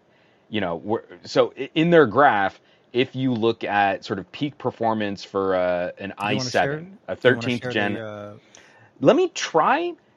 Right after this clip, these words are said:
Speaker 1: This might bork everything 'cause I'm trying a slightly different setup here. So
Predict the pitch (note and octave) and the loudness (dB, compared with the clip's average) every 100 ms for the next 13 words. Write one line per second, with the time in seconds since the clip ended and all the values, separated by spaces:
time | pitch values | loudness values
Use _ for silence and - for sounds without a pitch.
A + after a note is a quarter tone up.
0 | - B2+ F4 G#3+ B3+ C#4 F3+ G#3 A3+ F3+ | -4 0 0 0 -2 -2 0 0 2 0
1 | G#3+ A#3 A3 C4 G3 E3 C3+ F#3 A3 F#3+ | -2 -4 -6 -6 -4 -6 -6 -6 -4 -2
2 | C3 - - C#3 E3 C#3 C3+ A#2+ - G#2 | -4 -4 -6 -2 -2 0 0 -2 -4 -8
3 | - F#2+ D2+ - E2 - - _ G#2 | -4 -4 -4 -8 -16 -18 -20 _ 0